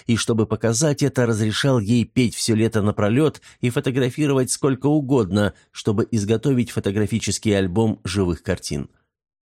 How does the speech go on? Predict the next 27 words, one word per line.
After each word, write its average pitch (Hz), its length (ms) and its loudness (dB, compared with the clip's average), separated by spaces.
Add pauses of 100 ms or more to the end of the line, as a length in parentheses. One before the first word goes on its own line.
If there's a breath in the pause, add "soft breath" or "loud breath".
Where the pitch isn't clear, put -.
(400)
Ранним 82 420 0
утром 87 280 -2
Мэри 85 440 0
увязывалась 80 720 -2
за 90 260 -2
ним 87 360 0
в 90 160 -2
Рекхэм-коттедж, 92 920 -2
где 104 200 0
он, 143 200 2
как 120 180 -6
обещал, 117 460 0
начал 110 320 0
приводить 98 480 -2
в - 60 -20
порядок 98 420 0
запущенный 87 760 -2
рай 80 280 -2 (140)
Лукасов. - 720 -6 (480)
Перси 147 320 0
вернулся 131 500 2
в 123 60 4
армейский 127 480 0
лагерь. 76 520 -2
Сад - 380 -2
выглядел 90 640 0
неплохо. 107 640 0